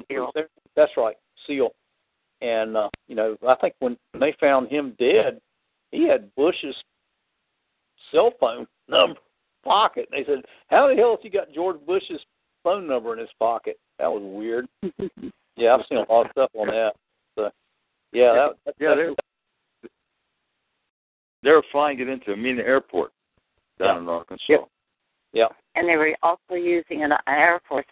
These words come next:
Speaker 4: base, too, I heard, uh, up north.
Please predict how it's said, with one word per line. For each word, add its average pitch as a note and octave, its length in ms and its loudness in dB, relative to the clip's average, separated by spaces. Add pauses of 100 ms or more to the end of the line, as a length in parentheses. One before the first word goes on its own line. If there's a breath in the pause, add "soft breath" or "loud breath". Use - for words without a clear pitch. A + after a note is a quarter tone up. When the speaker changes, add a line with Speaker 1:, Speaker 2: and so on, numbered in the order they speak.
Speaker 4:
base, C3+ 220 0 (180)
too, C#3 320 2
I C#3 400 2
heard, C3 300 0 (1000)
uh, B2 360 -6 (920)
up D#3 200 0
north. C3 320 0